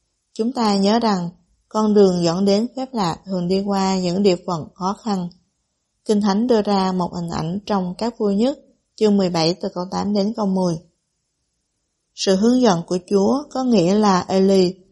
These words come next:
sẽ phải đi bộ hơn một trăm dặm trong cơn hạn hán, xuyên qua lãnh thổ nguy hiểm. Tất cả những người mà ông ta gặp trên đường sẽ biết ông là ai, và vua Ahab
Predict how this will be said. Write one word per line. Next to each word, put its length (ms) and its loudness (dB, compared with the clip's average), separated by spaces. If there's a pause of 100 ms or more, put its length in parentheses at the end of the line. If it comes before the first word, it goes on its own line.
sẽ 240 -2
phải 220 -2
đi 160 4
bộ 260 -2
hơn 320 -2
một 120 -2 (100)
trăm 240 -2
dặm 220 0 (260)
trong 260 -2
cơn 280 0
hạn 240 -4
hán, 320 0 (500)
xuyên 380 2
qua 280 2
lãnh 260 -2
thổ 240 -4
nguy 160 2
hiểm. 340 2 (580)
Tất 120 -2 (100)
cả 260 -2
những 240 2
người 420 2 (300)
mà 100 -6
ông 240 -2
ta 280 -2
gặp 180 -2 (100)
trên 220 -2
đường 240 0
sẽ 200 -6
biết 280 -4
ông 220 -2
là 280 0
ai, 320 -4 (440)
và 220 0
vua 240 -2
Ahab 500 -2